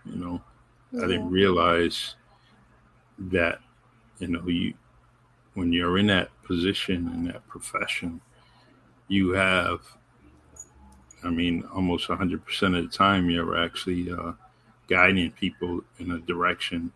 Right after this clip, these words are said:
Speaker 1: to get some help. Um, and, uh, I didn't really, re-, I didn't know that that's what I was gonna actually be doing until I got on the job. And you realize that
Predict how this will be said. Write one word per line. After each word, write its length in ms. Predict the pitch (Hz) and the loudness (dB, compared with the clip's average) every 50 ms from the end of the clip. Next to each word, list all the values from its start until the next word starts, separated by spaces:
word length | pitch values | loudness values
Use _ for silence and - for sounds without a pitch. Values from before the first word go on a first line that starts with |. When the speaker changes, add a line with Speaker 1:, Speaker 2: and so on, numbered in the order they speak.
| _ _ - | _ _ -10
Speaker 1:
to 100 | - 90 | -8 -8
get 300 | 78 - 90 - - - | -6 -4 -6 -8 -8 -8
some 180 | - - 90 85 | -8 -8 -6 -2
help. 260 | - 101 92 92 - _ _ _ _ _ _ _ _ _ _ _ - - - _ _ _ _ - | -2 -2 -2 -2 -6 _ _ _ _ _ _ _ _ _ _ _ -20 -20 -20 _ _ _ _ -6
Um, 600 | 87 87 87 87 85 85 82 82 80 82 - - - _ _ _ _ _ _ _ _ _ _ _ _ _ _ _ _ _ _ _ _ _ _ _ _ - - | -4 -4 -2 -2 -4 -4 -4 -6 -8 -10 -14 -20 -20 _ _ _ _ _ _ _ _ _ _ _ _ _ _ _ _ _ _ _ _ _ _ _ _ -10 -6
and, 340 | 95 95 92 90 90 87 87 | -4 -2 -2 -2 -2 -4 -4
uh, 300 | 85 85 85 87 87 90 - - - - _ _ _ _ _ _ _ _ _ _ _ _ _ _ _ _ _ _ _ - - - | -6 -6 -8 -10 -12 -14 -16 -20 -20 -20 _ _ _ _ _ _ _ _ _ _ _ _ _ _ _ _ _ _ _ -20 -10 -6
I 60 | 90 | -4
didn't 220 | 90 90 90 90 90 | -2 -2 -2 0 0
really, 400 | 90 87 87 87 85 85 - - _ - | 0 0 0 0 0 -2 -4 -8 _ -18
re-, 380 | 95 92 87 82 90 95 - - | -16 -12 -8 -8 -6 -6 -4 -4
I 120 | 92 90 | -2 0
didn't 260 | 87 87 85 85 85 | 0 0 2 2 2
know 420 | 87 90 95 101 90 87 85 85 82 | 4 4 4 4 4 2 0 -2 -2
that 300 | 87 87 82 85 - - | -2 -2 -2 -4 -6 -6
that's 320 | - 87 87 87 - - - - - - - | -4 -4 -4 -4 -4 -8 -10 -10 -12 -10 -6
what 120 | 92 90 | -2 0
I 60 | 87 | 0
was 140 | 87 82 76 | 0 0 -2
gonna 240 | - 87 87 85 87 | -4 -4 -2 -2 -4
actually 280 | 82 - - - 87 82 | -6 -8 -8 -8 -8 -6
be 120 | 78 - | -6 -8
doing 540 | - - - 98 107 104 98 90 87 87 90 - _ _ _ _ - - - - _ _ _ - | -10 -4 -2 0 0 2 2 0 0 -2 -4 -8 _ _ _ _ -20 -20 -20 -20 _ _ _ -14
until 320 | 90 - - 101 90 85 | -10 -4 -2 0 0 0
I 60 | 85 | 0
got 220 | 82 80 82 85 87 | -2 -2 -2 0 2
on 180 | 95 101 95 | 4 4 2
the 80 | 80 78 | 0 -2
job. 340 | - - - - - - - _ _ _ _ _ _ _ _ - - - _ _ _ | -6 -10 -14 -14 -16 -18 -20 _ _ _ _ _ _ _ _ -20 -20 -20 _ _ _
And 120 | - 90 87 | -12 -10 -10
you 100 | 87 85 | -8 -4
realize 600 | 87 101 117 127 113 - - 82 82 - - - - | 0 2 4 4 2 2 -2 -6 -6 -6 -6 -4 -4
that 180 | 92 85 - | -4 -4 -6